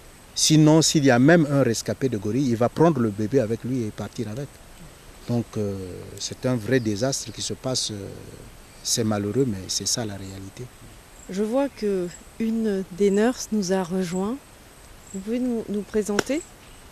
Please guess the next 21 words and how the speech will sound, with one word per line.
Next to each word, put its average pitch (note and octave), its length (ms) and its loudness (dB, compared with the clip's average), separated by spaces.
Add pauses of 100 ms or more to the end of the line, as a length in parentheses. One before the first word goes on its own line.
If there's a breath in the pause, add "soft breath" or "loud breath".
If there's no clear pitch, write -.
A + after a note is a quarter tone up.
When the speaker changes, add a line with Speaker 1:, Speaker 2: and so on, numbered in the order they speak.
Speaker 1:
Euh, A2+ 680 2
c'est C#3 200 -2
Catherine C#3 560 -2 (1120)
Missilou. B2 500 0 (800)
Et A#2 80 -2
c'est A2 880 2
la A2+ 100 -6
doyenne B2+ 480 2
des A2 160 -2
nurses, B2+ 400 2
euh, G#2+ 240 -2 (720)
qui C3 160 2
a G#2+ 400 2 (260)
beaucoup B2 340 4
d'expérience, B2 800 0
euh, A2 260 -2
sur, A2 280 -6
euh, G2+ 140 -6 (560)
le B2 80 2
sauvetage, C3 800 4
euh, A2 100 -4